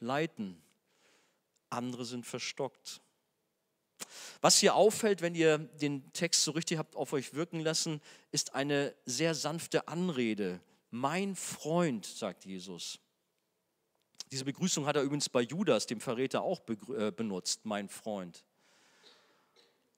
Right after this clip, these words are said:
Aber überleg mal, wie muss diese Anrede einem Verräter ans Herz treffen, wenn du damit gemeint bist und Jesus sagt zu dir, "Mein Freund,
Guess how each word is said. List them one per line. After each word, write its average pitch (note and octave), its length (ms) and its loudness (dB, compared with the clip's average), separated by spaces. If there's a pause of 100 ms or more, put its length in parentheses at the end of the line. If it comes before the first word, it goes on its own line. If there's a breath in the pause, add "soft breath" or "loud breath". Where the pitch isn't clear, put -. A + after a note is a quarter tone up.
(640)
Aber C3+ 140 4
überleg D3+ 440 2
mal, G#2+ 220 2
wie F3+ 120 -4
muss F3 560 2
diese C#3+ 420 -4
Anrede B2 560 0
einem A#2+ 180 -2
Verräter C3 440 -4
ans A2+ 260 -2
Herz D3 320 -6
treffen, F#2 480 -8 (1040)
wenn B2 160 -2
du F3+ 160 -2
damit G#2+ 340 4
gemeint F#2+ 460 -2
bist - 220 -4
und G#2 60 -12
Jesus A#2+ 220 -6
sagt A2 180 -6
zu - 120 -4
dir, A2 160 -2
"Mein B2 360 -8
Freund, B2 720 -8